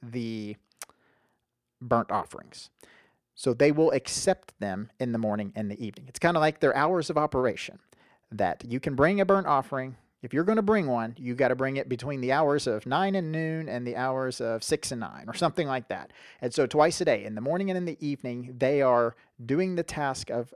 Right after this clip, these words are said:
burnt offering sacrifices. And when you brought a burnt offering,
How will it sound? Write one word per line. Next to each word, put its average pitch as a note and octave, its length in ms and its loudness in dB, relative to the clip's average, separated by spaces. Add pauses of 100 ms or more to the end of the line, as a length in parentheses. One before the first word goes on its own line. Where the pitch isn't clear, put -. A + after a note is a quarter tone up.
burnt B2 360 -4 (100)
offering A#2 500 -4 (120)
sacrifices. - 880 -8 (340)
And D3 180 0
when D3+ 140 -2
you F#3+ 100 0
brought D#3 300 6
a G3 60 4
burnt F#3+ 240 2
offering, E3+ 480 -2